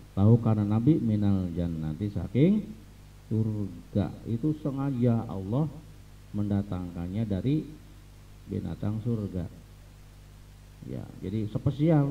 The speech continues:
langsung dari surga dibawa ke duna-, ke dunia itu ya. Ijlalan wa ta'ziman, karena mengagungkan. Wa ta'ziman, lan tegese ngagungaken, karena mengagungkan kepada Nabi. Karena Nabi itu diundang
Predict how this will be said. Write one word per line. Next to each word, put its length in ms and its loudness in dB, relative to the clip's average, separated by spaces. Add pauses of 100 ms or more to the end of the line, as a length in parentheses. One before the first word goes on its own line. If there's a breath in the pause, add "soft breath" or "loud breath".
(120)
langsung 320 -2
dari 160 0
surga 320 -4
dibawa 320 -2
ke 80 -2
duna-, 480 -2
ke 80 0
dunia 480 -2
itu 220 -12
ya. 140 -10 (680)
Ijlalan 720 4
wa 160 4
ta'ziman, 1040 2
karena 240 -2
mengagungkan. 840 -4 (1400)
Wa 160 2
ta'ziman, 1000 2
lan 240 0
tegese 340 -4
ngagungaken, 680 -8 (120)
karena 220 -8
mengagungkan 720 -2
kepada 300 -4
Nabi. 460 -4 (680)
Karena 260 -2
Nabi 400 -2
itu 160 -4
diundang 880 0